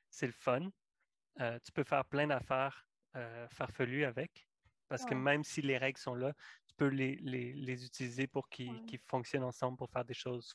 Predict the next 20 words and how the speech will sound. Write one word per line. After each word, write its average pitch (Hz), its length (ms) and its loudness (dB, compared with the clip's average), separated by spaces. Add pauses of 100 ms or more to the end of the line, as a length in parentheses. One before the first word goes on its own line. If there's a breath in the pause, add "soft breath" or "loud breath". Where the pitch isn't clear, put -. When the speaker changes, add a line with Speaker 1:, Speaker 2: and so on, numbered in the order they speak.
Speaker 1:
folles. 107 220 -2 (580 loud breath)
Speaker 2:
Ouais. 220 140 -12
Speaker 1:
Puis 143 400 -2
c'est 160 160 -8
ça 185 140 0
qui - 120 0
est, 156 220 0
ce - 100 -18
qui 147 100 -2
est 139 40 2
le 135 40 -10
fun. 123 340 -2
Puis - 100 -20
tu - 100 -20
peux 127 160 0
des 127 140 -2
fois 131 200 4
essayer 123 240 0
de 120 80 -8
battre 120 220 0